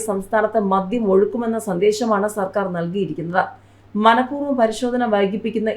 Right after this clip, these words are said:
ഇരുപത്തിമൂന്ന് ഹോട്ടലുകൾക്ക് ബാർ ലൈസൻസ് പുതുക്കി നൽകരുതെന്നാണ് എക്സൈസ് കമ്മീഷണർ നിർദ്ദേശം നൽകിയിരിക്കുന്നത്. എന്നാൽ അതിന് വിരുദ്ധമായ നിലപാടാണ് സർക്കാർ സ്വീകരിച്ചിരിക്കുന്നത്. അഴിമതി മാത്രം ലക്ഷ്യമിട്ട് കേരളത്തെ മദ്യത്തിൽ മുക്കിക്കൊല്ലാനുള്ള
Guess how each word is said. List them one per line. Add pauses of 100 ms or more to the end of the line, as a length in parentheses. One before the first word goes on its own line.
ഇരുപത്തിമൂന്ന്
ഹോട്ടലുകൾക്ക് (540)
ബാർ (100)
ലൈസൻസ്
പുതുക്കി
നൽകരുതെന്നാണ് (480)
എക്സൈസ്
കമ്മീഷണർ (100)
നിർദ്ദേശം
നൽകിയിരിക്കുന്നത്. (140)
എന്നാൽ (480)
അതിന്
വിരുദ്ധമായ (100)
നിലപാടാണ് (120)
സർക്കാർ (120)
സ്വീകരിച്ചിരിക്കുന്നത്. (560)
അഴിമതി
മാത്രം
ലക്ഷ്യമിട്ട്
കേരളത്തെ (160)
മദ്യത്തിൽ
മുക്കിക്കൊല്ലാനുള്ള